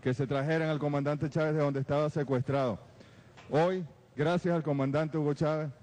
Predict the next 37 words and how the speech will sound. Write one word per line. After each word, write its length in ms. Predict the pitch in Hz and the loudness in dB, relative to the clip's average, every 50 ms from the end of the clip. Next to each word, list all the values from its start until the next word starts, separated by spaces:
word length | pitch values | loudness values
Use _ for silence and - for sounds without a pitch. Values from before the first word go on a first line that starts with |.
| - - - - - - - | -20 -20 -20 -20 -20 -10 -4
y 100 | 131 135 | 0 0
ese 220 | 143 143 - 165 | 0 0 0 0
gran 220 | 151 160 165 180 180 | 0 0 0 2 0
empeño 420 | 175 165 - 180 180 175 170 165 | 0 0 0 0 0 2 0 0
que 80 | 165 165 | 0 0
él 80 | 160 | 0
le 80 | 165 160 | 0 0
puso 300 | 131 156 165 165 - 170 | 0 0 -2 0 0 0
a 20 | |
la 100 | 147 147 | 0 0
televisión 540 | 139 120 135 135 135 131 120 - 143 139 147 | -2 -2 -2 0 0 0 0 0 0 0 0
digital 400 | 151 147 147 131 113 139 139 147 | 0 -2 -2 -2 -2 -2 0 2
abierta, 500 | 143 147 151 160 165 160 160 175 170 160 - - - - - - - | 2 2 2 2 0 0 0 -2 -2 -4 -4 -8 -18 -20 -20 -6 -2
estamos 720 | 117 123 139 - 139 139 151 156 160 160 160 147 - - - - - | 0 0 2 2 0 0 2 2 2 0 0 -2 -4 -8 -14 -14 -6
lanzando 800 | 117 127 135 135 135 131 - - 156 165 170 170 170 175 165 - | -2 0 2 2 0 0 0 0 0 0 0 0 -2 -2 -2 -2
el 160 | 160 156 151 | -2 -2 -2
primer 500 | 131 - 143 139 143 143 156 170 165 170 | -2 -2 -2 -2 0 0 0 0 0 -2
nuevo 300 | 165 156 160 165 165 170 | -2 -2 0 0 0 0
canal 460 | 160 151 139 143 151 165 165 170 170 - - - - - | -2 -4 -4 -2 -2 -2 -4 -6 -8 -12 -16 -20 -20 -4
de 140 | 117 131 135 | 0 0 2
la 160 | 131 123 120 | 2 2 0
televisión 520 | 113 131 123 127 127 123 110 - 139 135 147 | 0 0 0 0 0 0 0 -2 -2 -2 0
digital 380 | 147 147 139 120 135 135 139 | 0 -2 -2 -2 -2 -2 0
abierta, 380 | 135 131 127 123 120 110 - 113 | 0 0 -2 -2 -4 -4 -6 -4
la 100 | 110 110 | -4 -4
T 180 | 104 - 139 131 | -4 -2 -2 -2
D 140 | 135 131 123 | 0 0 -2
A, 160 | 113 107 101 - - - - - - - - - - - - | -2 -4 -6 -10 -14 -20 -20 -20 -20 -20 -20 -20 -20 -8 -6
el 120 | 113 123 | -6 -2
canal 340 | - 139 131 139 147 156 151 | 0 0 0 0 0 -2 -2
Conciencia, 800 | - 165 165 151 151 - 156 165 160 151 147 - - 104 92 87 87 - - - - - - - - - - - - | -2 -2 -2 -2 -4 -4 -4 -4 -2 -4 -4 -6 -8 -8 -10 -10 -12 -16 -20 -20 -20 -20 -20 -20 -20 -20 -20 -20 -20
Saberes 680 | - - 135 131 139 151 165 180 185 185 175 - - - | -8 -4 -2 -2 0 0 0 -2 -2 -2 -4 -4 -6 -6
e 80 | - 151 | -4 -4
Independencia. 760 | 156 151 143 139 113 135 127 127 131 131 123 - 131 127 | -2 -2 -2 -4 -2 -2 -2 -2 -2 -2 -2 -2 -2 -2
Ese 240 | 143 143 - 180 175 | -2 -2 -2 -2 -2
nombre, 440 | 175 170 170 165 160 127 110 101 95 | -2 -2 -2 -4 -4 -6 -8 -10 -8
Conciencia, 720 | - 135 135 135 - - 165 170 160 151 - - 113 95 | -6 -4 -4 -4 -4 -2 -2 -2 -4 -4 -6 -8 -10 -10